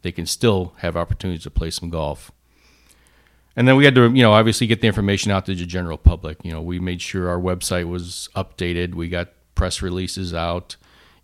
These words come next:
emails, uh, to our, all our golfers. All that information out there in front of everybody and making sure that people understood what was going on.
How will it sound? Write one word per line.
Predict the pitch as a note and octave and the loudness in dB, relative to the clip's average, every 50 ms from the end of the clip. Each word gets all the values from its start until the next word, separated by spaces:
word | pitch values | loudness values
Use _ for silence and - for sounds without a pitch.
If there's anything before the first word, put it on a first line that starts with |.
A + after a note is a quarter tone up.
| _ - | _ -4
emails, | G#2 G#2 G2+ G2+ G2+ G2 G2 F#2 F#2 F#2 F#2+ F2+ - - - - - - | -2 -2 0 0 0 0 0 0 0 -2 -4 -4 -6 -10 -10 -10 -10 -8
uh, | F2 E2 E2 E2+ - | -8 -6 -6 -8 -8
to | - - G2 F#2 F2 | -10 -8 -6 -6 -4
our, | F2 F2+ F2 E2 | -4 -4 -6 -8
all | D#2 - - F#2 F2+ | -8 -6 -4 -4 -2
our | F2 F2 F2 | -2 -4 -6
golfers. | F2 F2+ F2+ F2+ - - F#2 F2+ F2 - - - _ _ _ _ _ _ _ _ _ _ _ _ _ - | -4 -4 -6 -6 -6 -6 -6 -6 -6 -8 -10 -14 _ _ _ _ _ _ _ _ _ _ _ _ _ 2
All | - B2 C#3 | 4 6 8
that | C#3+ C3 B2+ | 8 8 8
information | B2+ A#2 - A2+ A2+ A2+ G#2+ G2+ - A2+ G#2 - | 6 6 6 6 6 4 4 2 0 -2 -2 -2
out | F#2 F#2+ F#2+ F#2+ - | -2 -2 -2 -2 -2
there | G2+ G2+ F#2+ F#2+ G2 F#2 | 0 0 0 0 0 -2
in | F2 E2+ | -4 -6
front | - - A2 G2+ G2+ | -6 -4 -2 -2 0
of | F#2 F#2 | -2 -2
everybody | F#2+ F2+ F#2 F2+ E2+ F#2 F2+ F2+ F2+ | -2 -2 -2 -2 -2 -2 -2 -2 -2
and | F2 F2 F2 | -2 -2 -4
making | F#2 F2+ - - | -4 -6 -8 -10
sure | D#2+ - - F#2+ F2+ | -12 -10 -8 -8 -8
that | F2 E2+ - | -8 -8 -10
people | - G2+ - - F2 F2 - - | -10 -10 -10 -10 -12 -12 -12 -12
understood | F#2 F#2 F2+ E2 - - G2 F#2 E2 E2 | -10 -10 -10 -12 -12 -10 -10 -10 -10 -10
what | F#2 E2+ C#2 | -10 -10 -10
was | F2+ E2 | -12 -12
going | E2+ - E2 E2+ F2 E2 D#2+ | -10 -10 -10 -8 -8 -8 -8
on. | D2+ D#2 D#2+ E2 E2 | -8 -10 -10 -12 -14